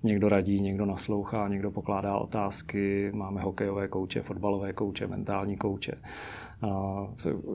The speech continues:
už je to dneska v podstatě slovo, za kterým je i spoustu balastu, spoustu lidí se za něm i skrývá. Pro mě koučování je dát tomu druhému prostor, aby si objevil nějaké věci v sobě,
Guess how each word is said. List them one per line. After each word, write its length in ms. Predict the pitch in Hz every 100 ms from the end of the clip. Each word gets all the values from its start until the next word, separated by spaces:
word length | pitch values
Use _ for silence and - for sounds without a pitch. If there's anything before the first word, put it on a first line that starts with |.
| - -
už 220 | 127 -
je 80 | 104
to 100 | 107
dneska 380 | 101 90 - 95
v 80 |
podstatě 640 | - 98 - 107 95 104 98 - - - - - - - - - -
slovo, 580 | - - - 113 110 113
za 120 | 113
kterým 360 | 107 120 113 113
je 80 | 120
i 80 | 131
spoustu 380 | - 110 -
balastu, 600 | 123 101 123 - 139 135 135
spoustu 420 | - - 107 -
lidí 200 | 107 98
se 120 | 101
za 120 | 107 107
něm 180 | 104
i 60 | 110
skrývá. 580 | - 107 101 101 101 104 - - - - - - -
Pro 160 | - 113
mě 180 | 123
koučování 1040 | 123 110 104 127 120 120 120 117 117 120 120
je 580 | 113 113 107 107 107 113 - - - -
dát 180 | 117 107
tomu 180 | 113 110
druhému 360 | 110 107 110
prostor, 440 | 117 113 - 139 139
aby 180 | 131 107
si 160 | -
objevil 540 | 123 98 104 101 101 104 - 156
nějaké 340 | 120 101 107
věci 260 | 101 95 113
v 60 |
sobě, 500 | - 107 95 110 107